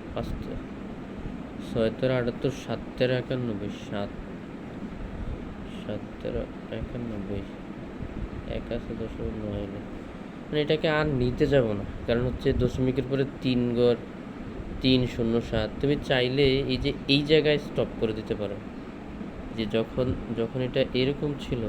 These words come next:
তিন তেরো ঊনচল্লিশ, হ্যাঁ, তো এই তিন পর্যন্ত ছিল,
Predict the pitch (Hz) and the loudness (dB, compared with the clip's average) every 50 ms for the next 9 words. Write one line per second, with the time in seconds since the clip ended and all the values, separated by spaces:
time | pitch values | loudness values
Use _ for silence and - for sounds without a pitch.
0 | 104 104 - - - - - - - - - - - - - - 131 131 127 127 | -2 -2 -4 -6 -6 -6 -6 -6 -6 -6 -8 -8 -10 -8 -4 0 0 0 0 2
1 | - 143 131 127 123 123 127 127 - - 147 135 135 120 107 104 104 101 - - | 2 4 4 6 4 4 2 0 0 0 2 2 2 2 0 0 -2 -4 -6 -8
2 | - - - - 143 160 156 127 113 - - - - - - - - - - - | -8 -8 -6 -4 -2 -2 -2 -2 -4 -6 -10 -10 -10 -8 -8 -8 -6 -6 -6 -6
3 | - - - - - - - - - - - 117 117 113 - - - 143 139 147 | -8 -10 -10 -10 -10 -10 -10 -10 -8 -2 0 0 0 0 -2 -4 -2 0 0 0
4 | 147 - 160 151 156 160 156 - 151 135 - - - 139 127 | 2 2 2 4 4 2 0 0 -2 -2 -2 -2 0 0 2